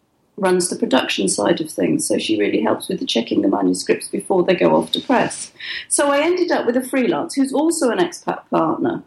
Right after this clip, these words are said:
also living abroad, also an empty nester, or, you know, also just like me, also can't really work full time because of commitments and family in other countries and aging parents and all this sort of thing, like you do.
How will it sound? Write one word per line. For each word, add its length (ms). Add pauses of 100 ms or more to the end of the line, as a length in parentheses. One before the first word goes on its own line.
(200)
also 460
living 260
abroad, 600 (260)
also 480
an 100
empty 340
nester, 600 (220)
or, 260
you 60
know, 220
also 640
just 300
like 300
me, 340 (200)
also 520
can't 480 (120)
really 480
work 420
full 300
time 360
because 260
of 140
commitments 580
and 140
family 420
in 80
other 160
countries 640
and 100
aging 540
parents 600
and 100
all 160
this 220
sort 200
of 60
thing, 380
like 240
you 120
do. 340